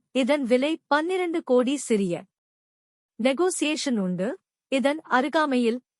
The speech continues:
ஆற்காடு சாலையில் வரவிருக்கும் மெட்ரோ ரயில் நிலையம், சாமியார் மடம் பேருந்து நிறுத்தம் மற்றும் கமலா தியேட்டர், வடபழனி முருகன் கோவில், சிவன் ஆலயம் மற்றும்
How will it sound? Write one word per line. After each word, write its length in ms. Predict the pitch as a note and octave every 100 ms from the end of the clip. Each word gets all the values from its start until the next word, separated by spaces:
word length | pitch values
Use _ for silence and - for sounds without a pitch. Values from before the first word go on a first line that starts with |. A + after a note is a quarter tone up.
| _ -
ஆற்காடு 540 | D#4+ F4+ F4 F4+ F#4
சாலையில் 540 | - C4 C4 C#4+ E4 B3
வரவிருக்கும் 680 | A#3 B3 B3 B3 - B3+ B3
மெட்ரோ 420 | A3 A#3+ B3 E4+ F#4+
ரயில் 340 | D4+ B3+ C4+ A#3
நிலையம், 360 | G3+ A3 C4+ B3+ _ _ -
சாமியார் 680 | - C#4+ E4+ F4+ F4+ F4+ C#4+
மடம் 260 | A#3 B3+ A#3+
பேருந்து 480 | B3+ B3+ C#4 C4+ C4
நிறுத்தம் 500 | A3 G3 F3+ A3 D#4+ - _ -
மற்றும் 400 | B3 B3+ C#4 G#3 F#3 _ C4
கமலா 340 | C4+ E4+ F4 F4 B3+
தியேட்டர், 480 | A3+ G3+ A3 A#3 C4 _ _ _
வடபழனி 640 | G#3 C4 E4 - D#4 D#4 D#4
முருகன் 480 | A3+ A#3+ C4 C4+ C4
கோவில், 460 | B3+ B3 A#3+ B3+ B3+ _ -
சிவன் 320 | C4+ B3 C#4+ C#4+
ஆலயம் 540 | A3 A3+ B3 A#3+ D4+ F4 -
மற்றும் 480 | B3 A#3 C#4 G#3+